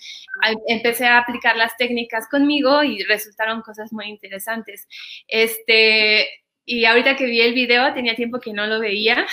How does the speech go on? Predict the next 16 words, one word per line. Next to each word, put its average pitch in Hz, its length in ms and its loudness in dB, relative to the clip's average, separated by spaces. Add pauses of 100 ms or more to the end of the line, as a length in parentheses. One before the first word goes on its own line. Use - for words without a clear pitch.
<laughs> 302 880 -4
Me 220 140 -2
gustó 220 340 -8
porque, - 400 -6 (420)
este, 202 840 -2 (800)
en 254 180 4
ese 269 220 0
video, 277 640 2 (280)
cuando 214 340 0
me 208 180 -4
contrataron 220 560 0
para 214 220 -2
hacerlo, 233 480 -2
el 214 140 -2
arquitecto 240 840 -4 (340)
me, 226 220 0